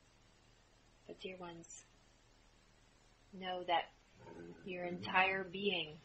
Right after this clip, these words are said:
is so much grander,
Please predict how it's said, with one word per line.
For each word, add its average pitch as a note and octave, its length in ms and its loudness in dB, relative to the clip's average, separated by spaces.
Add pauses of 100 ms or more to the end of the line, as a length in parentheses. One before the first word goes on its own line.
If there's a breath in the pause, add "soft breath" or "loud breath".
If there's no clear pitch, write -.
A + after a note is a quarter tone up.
(3000)
is - 120 -10
so F3+ 180 -2
much F#3 280 -6
grander, E3+ 500 2